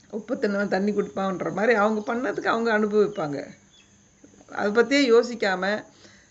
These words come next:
தள்ளி வந்துடணுமே தவிர இந்த மாதிரியான முடிவுகளுக்கு தயவு செய்து உங்க பெண்களை தள்ளி விட்டுறாதீங்கன்னு தான் சொல்லுவேன். அந்த பெண் அந்த முடிவு எடுப்பா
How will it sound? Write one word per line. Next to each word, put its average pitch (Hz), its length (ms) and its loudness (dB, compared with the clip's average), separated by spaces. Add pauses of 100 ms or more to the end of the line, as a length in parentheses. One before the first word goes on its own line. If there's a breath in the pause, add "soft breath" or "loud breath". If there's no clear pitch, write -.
(240 soft breath)
தள்ளி 247 300 2
வந்துடணுமே 208 500 2
தவிர 175 280 0
இந்த 185 220 0
மாதிரியான 214 420 2
முடிவுகளுக்கு 202 840 0
தயவு 196 480 2
செய்து 226 580 -2 (200)
உங்க 196 200 -4
பெண்களை 240 560 4
தள்ளி 202 240 2
விட்டுறாதீங்கன்னு 180 500 -2
தான் 196 180 0
சொல்லுவேன். - 280 -6
அந்த 175 100 -4
பெண் 269 420 2
அந்த 226 180 2
முடிவு 226 360 2
எடுப்பா 214 300 4